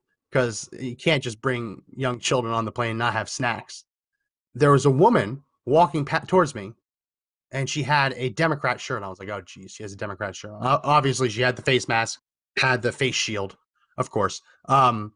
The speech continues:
and I could see the Democrat logo on, on her, on her, the front of her shirt. On the back, I loo-, turned around and looked, and it just said, "Any functioning adult twenty twenty." And I'm, I'm just,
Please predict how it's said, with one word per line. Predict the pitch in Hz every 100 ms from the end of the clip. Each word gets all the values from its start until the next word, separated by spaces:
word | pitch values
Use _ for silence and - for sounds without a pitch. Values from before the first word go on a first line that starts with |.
| _ _ _ _ _ _ _ _
and | 139 139 131 131 -
I | 135
could | 139 -
see | 147
the | 113
Democrat | 139 143 156 143 -
logo | 139 143 131 123
on, | 120 120
on | 120 120
her, | 110 -
on | 117 117
her, | 117
the | 113
front | 156 170
of |
her | 131
shirt. | - 113 -
On | 123
the | 120
back, | 190 208 147 131
I |
loo-, | 127 -
turned | 170 156
around | 143
and | 160
looked, | 190 - _ - - -
and | 139
it |
just | 127 143
said, | 156 131 - _ -
"Any | 165 190 208
functioning | 190 - 175 147 - 160 156 156
adult | 135 110 147 127 - -
twenty | - 131 123
twenty." | - 127 95 - _ _ _ _ _ _ _ _ _ _ _ _ _ _ _ _ _ -
And | 147
I'm, | 131
I'm | 143
just, | 135 127